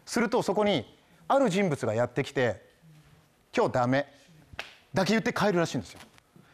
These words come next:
何がダメなんだろう、何がダメなんだろうと思ってまた振って振って振って、翌日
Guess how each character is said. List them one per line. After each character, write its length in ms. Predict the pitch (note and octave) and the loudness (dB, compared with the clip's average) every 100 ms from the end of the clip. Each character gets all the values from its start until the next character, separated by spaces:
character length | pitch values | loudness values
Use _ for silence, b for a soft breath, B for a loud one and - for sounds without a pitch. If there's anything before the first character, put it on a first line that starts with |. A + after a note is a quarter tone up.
| b b b b _ _ _ _ _ - | b b b b _ _ _ _ _ 0
何 260 | B3 D4+ | 4 4
が 100 | C4+ | 4
ダ 100 | A3 | 2
メ 60 | A3 | 2
な 100 | A3 | 2
ん 60 | |
だ 80 | G3 | 2
ろ 80 | F#3 | 2
う、 20 | |
何 160 | A3 C#4 | 2 2
が 80 | A#3+ | 2
ダ 80 | |
メ 140 | A3 A3 | 2 2
な 160 | G3+ | 0
ん 220 | F#3+ F#3+ F#3+ | 0 0 2
だ 80 | F#3+ | 2
ろ 100 | F#3+ | 2
う 60 | |
と 80 | F3+ | 0
思 100 | G#3+ | 0
っ 60 | - | 0
て 80 | |
ま 100 | G3 | 0
た 100 | G3 | 0
振 120 | F#3+ G3+ | 0 -2
っ 20 | |
て 180 | - G#3 | 0 0
振 100 | G3 | 0
っ 20 | |
て 160 | G3+ | 0
振 80 | F#3+ | -2
っ 20 | |
て、 540 | G3 B3 A3 B2 - _ | -2 2 2 0 -8 _
翌 220 | E3+ G3 G3+ | 0 2 2
日 380 | G3 A#3 F3 | 0 0 0